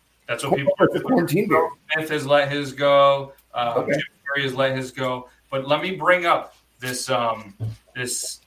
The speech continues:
Speaker 1: my, my news article from Talking Beards, and it's gonna kinda go with your very last comment about the Yankee beards. And I actually
Speaker 2: Oh.
Speaker 1: have, I have a good story. I don't know if you saw the episode, probably not, because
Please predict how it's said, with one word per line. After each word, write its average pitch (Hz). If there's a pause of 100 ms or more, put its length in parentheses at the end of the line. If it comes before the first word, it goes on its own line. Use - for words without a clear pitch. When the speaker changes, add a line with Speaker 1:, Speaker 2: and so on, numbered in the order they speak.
(100)
Speaker 1:
my, 123
my 127
news 143
article 127
from 117
Talking 127
Beards, 139
and 123
it's 117
gonna 135
kinda 143
go 147 (180)
with 139
your 131
very 175
last 156
comment 147
about 117
the 110
Yankee 117
beards. - (240)
And 127
I 131
actually -
Speaker 2:
Oh. 143 (320)
Speaker 1:
have, 160
I 170
have 170
a -
good 180
story. 175 (480)
I 143
don't 143
know 143
if 135
you 196
saw 139
the 113
episode, 120 (100)
probably 113
not, 113
because 107